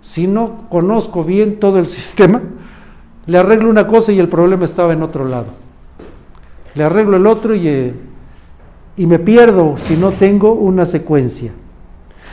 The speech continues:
Entonces les doy la secuencia inicial, muchachos. La secuencia inicial para arreglar una falla de un motor o de un vehículo, de un vehículo en general, sea gasolina o diésel, incluso sea una planta, un motor estacionario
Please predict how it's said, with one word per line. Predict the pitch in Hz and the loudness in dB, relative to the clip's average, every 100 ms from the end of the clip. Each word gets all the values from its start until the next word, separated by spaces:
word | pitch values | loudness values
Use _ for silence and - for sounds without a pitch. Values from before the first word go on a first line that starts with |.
| - | -6
Entonces | 156 151 233 240 240 | -2 4 4 4 2
les | 214 170 | 4 4
doy | 180 220 | 4 4
la | 208 | 4
secuencia | 202 175 190 190 196 | 0 0 0 2 0
inicial, | 190 185 226 233 202 | -2 -2 0 2 0
muchachos. | 175 143 - - - - - - - - - - - - - | -4 -8 -12 -16 -20 -20 -20 -20 -20 -20 -20 -20 -20 -20 -6
La | 160 180 | -2 0
secuencia | 175 175 254 240 226 | -2 0 0 0 0
inicial | 185 165 - 190 185 175 | 0 -2 -2 0 0 0
para | 156 139 | -4 -4
arreglar | 127 143 170 196 | -4 -2 0 0
una | 190 156 | -2 -4
falla | - 165 165 143 | -2 -2 -2 -4
de | 131 | -4
un | 131 190 208 202 | -4 -2 -2 0
motor | 185 196 175 180 180 | -2 -2 -2 -2 -4
o | 139 | -8
de | 131 | -4
un | 190 233 | -4 -2
vehículo, | 233 214 - 208 247 - - - - - - - | -2 -2 -4 -6 -6 -10 -20 -20 -20 -20 -20 -2
de | 147 | 2
un | 220 | 4
vehículo | 220 220 214 214 185 | 6 4 4 0 0
en | |
general, | 180 170 185 208 | 0 0 0 0
sea | 165 196 | -2 -2
gasolina | 185 - 160 180 175 | -2 -2 -2 -2 -4
o | 151 | -4
diésel, | 180 170 220 226 - - - | -6 -6 -8 -8 -14 -14 -10
incluso | 147 196 202 185 | -4 -2 -2 0
sea | 185 | 2
una | 190 185 156 | 2 2 -2
planta, | 170 175 170 160 127 - - - - - - | -2 -2 -2 -6 -8 -12 -20 -20 -20 -20 -6
un | 175 180 | -4 0
motor | 165 165 185 175 | -2 0 2 2
estacionario | 180 190 196 190 165 165 165 226 | 2 -2 -2 -2 0 0 0 -2